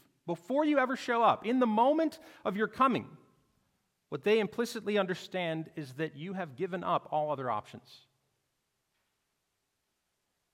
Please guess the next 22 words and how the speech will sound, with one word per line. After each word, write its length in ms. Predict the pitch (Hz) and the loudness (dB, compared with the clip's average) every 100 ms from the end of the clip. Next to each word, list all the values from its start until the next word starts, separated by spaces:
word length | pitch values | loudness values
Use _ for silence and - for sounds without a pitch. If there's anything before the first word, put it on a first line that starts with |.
| _ | _
You 140 | 147 156 | -8 -8
have 100 | 151 | -8
foregone 580 | - 160 139 214 151 120 - - _ _ _ _ _ - | -6 -4 2 4 4 2 -14 -20 _ _ _ _ _ -4
the 120 | 143 | 0
opportunities. 720 | 135 139 208 175 98 - - - _ - | 0 0 -2 -2 -4 -10 -18 -20 _ -6
Do 60 | 196 | 0
you 60 | |
remember 160 | 240 208 | 2 2
economics 460 | 208 - 202 226 - | 2 6 6 4 2
class? 500 | 226 220 233 - - _ _ _ _ _ _ _ _ _ _ _ _ | 4 4 2 -10 -20 _ _ _ _ _ _ _ _ _ _ _ _
What 80 | 202 | -4
do 60 | 214 | -2
they 80 | 208 | 2
call 260 | 214 202 | 6 6
this 140 | 175 - | 6 0
kind 260 | 190 180 | 0 0
of 80 | 165 | -2
thing? 340 | - 147 87 - _ _ _ _ _ _ _ _ _ _ - | -2 -4 -4 -12 _ _ _ _ _ _ _ _ _ _ -8
It's 120 | 175 | 2
an 60 | 226 | 6
opportunity 540 | 226 240 285 320 196 | 6 4 2 2 2
cost. 560 | - 120 107 - - | 0 0 -2 -8 -20